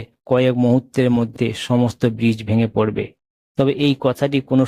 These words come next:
সত্যতা আছে বলে আমার মনে হয় না। তবে আপনারা জানলে অবশ্যই কমেন্ট করে জানাবেন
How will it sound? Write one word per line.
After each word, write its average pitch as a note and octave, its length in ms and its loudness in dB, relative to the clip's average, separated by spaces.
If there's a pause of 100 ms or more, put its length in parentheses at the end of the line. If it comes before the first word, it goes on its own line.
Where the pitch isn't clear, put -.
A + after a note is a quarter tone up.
সত্যতা - 560 -4
আছে A#2+ 220 -2
বলে B2+ 220 2
আমার A#2+ 240 2
মনে A#2 240 2
হয় A2+ 240 0
না। A2 140 -2 (640)
তবে C3+ 160 2
আপনারা B2+ 400 0
জানলে B2 400 -2
অবশ্যই A#2 440 -2 (300)
কমেন্ট B2+ 320 2
করে A#2+ 160 0
জানাবেন A2+ 400 -2